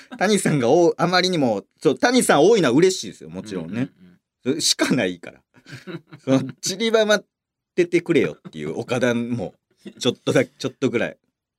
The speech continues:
Speaker 1: その、
Speaker 2: なん、ど、どんなコメントが一番ベストでした？その、全部語られたらそれはそれで嫌でしょ？
Speaker 1: ああ、確かに。
Speaker 2: うん。なんか、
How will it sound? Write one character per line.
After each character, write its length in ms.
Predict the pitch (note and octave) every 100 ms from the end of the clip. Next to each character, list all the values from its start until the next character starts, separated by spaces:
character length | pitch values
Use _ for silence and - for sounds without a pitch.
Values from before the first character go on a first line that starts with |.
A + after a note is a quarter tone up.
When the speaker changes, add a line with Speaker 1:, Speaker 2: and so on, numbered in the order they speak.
| _
Speaker 1:
そ 140 | -
の、 240 | G#2+ G2+ - -
Speaker 2:
な 220 | F#3 C4+
ん、 200 | C#4+ E3+
ど、 180 | E3+ C4 F#3
ど 200 | F3 D#4
ん 100 | F4+
な 100 | E4+
コ 120 | -
メ 160 | D#4 D4+
ン 80 |
ト 100 | C#4+
が 100 | C4+
一 180 | A#3+ A3+
番 140 | A3+ G3+
ベ 140 | G3+
ス 60 | G3
ト 100 | A2+
で 80 |
し 60 | -
た？ 80 | -
そ 120 | E3
の、 80 | C3+
全 280 | B2+ F#4+ D#4
部 100 | F#3+
語 240 | E3 E3
ら 100 | D#3+
れ 100 | D#3
た 80 | C#3+
ら 80 | A#2+
そ 120 | D#3
れ 80 | D3+
は 80 |
そ 80 | D3
れ 40 | C#3+
で 60 |
嫌 100 | B2+
で 60 | A#2
し 60 | D#3
ょ？ 40 |
Speaker 1:
あ 200 | D#3+ C#3+
あ、 60 | C3+
確 140 | C3
か 80 | G2
に。 60 |
Speaker 2:
う 260 | C#2+ _ A#2
ん。 140 | G#2+ -
な 100 | B2+
ん 20 |
か、 100 | A2